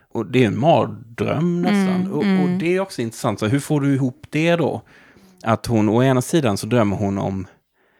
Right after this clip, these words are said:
Speaker 1: ett liv som hon inte kan få, för
Speaker 2: Mm.
Speaker 1: hon är f-, fast med den här knäppa, blinda mannen. Men å andra sidan så är det ju inte drömmarna odelat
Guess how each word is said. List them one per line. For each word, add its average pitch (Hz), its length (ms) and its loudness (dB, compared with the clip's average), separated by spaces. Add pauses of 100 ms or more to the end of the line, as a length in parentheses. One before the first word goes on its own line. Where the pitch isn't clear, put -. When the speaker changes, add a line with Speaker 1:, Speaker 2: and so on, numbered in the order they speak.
(360)
Speaker 1:
ett - 200 0
liv 101 400 2
som 95 260 -4
hon 101 180 0
inte 101 180 -4
kan 101 200 -4
få, 123 380 -2
för - 80 -4
Speaker 2:
Mm. 202 160 4
Speaker 1:
hon 190 140 2
är 180 40 2
f-, 190 180 -6 (100)
fast - 380 -2
med 98 140 -2
den 101 140 -2
här 92 340 0 (280)
knäppa, 95 460 -2
blinda 101 500 0
mannen. 120 480 0 (1080)
Men 131 220 4
å 131 60 2
andra 139 260 2
sidan 226 300 2
så 117 320 0 (300)
är 120 140 2
det 113 60 4
ju 123 100 2
inte 110 240 -2
drömmarna 101 500 0 (440)
odelat 104 840 -4